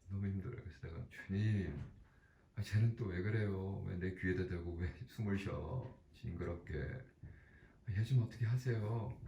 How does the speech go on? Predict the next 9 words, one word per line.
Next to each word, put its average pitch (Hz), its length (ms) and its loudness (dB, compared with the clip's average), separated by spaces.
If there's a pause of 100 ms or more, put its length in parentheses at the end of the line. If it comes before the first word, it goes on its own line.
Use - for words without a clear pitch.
(480)
그리고 120 540 -6
"예수의 85 540 -2
이름으로 69 600 -2 (800)
명하노니." 120 640 -4
눈 147 120 0
떠졌어요. - 460 0 (240)
피곤해서. - 440 -8 (1080)
"예수의 76 420 -4
이름으로 65 520 -4